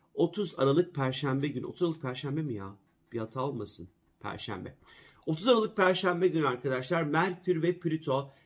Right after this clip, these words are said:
gökyüzünde birlikte hareket edecekler. Öne-, önemli bir zaman. Ee, bu otuz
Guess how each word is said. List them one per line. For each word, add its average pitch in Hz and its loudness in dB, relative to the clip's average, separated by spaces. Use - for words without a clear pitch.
gökyüzünde 151 2
birlikte 143 -2
hareket 131 -4
edecekler. 127 -2
Öne-, 139 4
önemli 131 4
bir 127 2
zaman. 110 0
Ee, 117 4
bu 135 -6
otuz 160 0